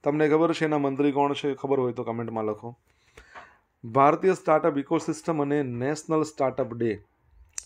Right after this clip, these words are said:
એની ઉજવણી માટે દસમી જાન્યુઆરી બે હજાર ત્રેવીસથી અઢારમી જાન્યુઆરી બે હજાર ત્રેવીસ દરમિયાન સ્ટાર્ટઅપ ઇન્ડિયા ઇનોવેશન વીકનું આયોજન કરી રહ્યું છે.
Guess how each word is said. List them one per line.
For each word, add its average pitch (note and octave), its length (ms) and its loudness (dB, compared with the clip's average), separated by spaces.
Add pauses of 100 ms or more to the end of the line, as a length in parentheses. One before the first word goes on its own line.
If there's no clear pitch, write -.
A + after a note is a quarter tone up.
(240)
એની D#3 180 2
ઉજવણી D#3 400 4
માટે C#3 300 2
દસમી C3+ 460 0
જાન્યુઆરી C3+ 420 2
બે B2+ 100 0
હજાર B2+ 160 2
ત્રેવીસથી B2+ 680 -2 (480)
અઢારમી D3 420 2
જાન્યુઆરી C#3 420 2
બે B2+ 100 0
હજાર C3 120 2
ત્રેવીસ B2+ 340 -2
દરમિયાન A#2+ 340 -4
સ્ટાર્ટઅપ C3+ 520 -2
ઇન્ડિયા C3+ 240 0
ઇનોવેશન B2+ 440 -4
વીકનું A#2 360 -4
આયોજન G#2+ 280 -2
કરી G#2 200 -6
રહ્યું G2+ 280 -4
છે. - 140 -14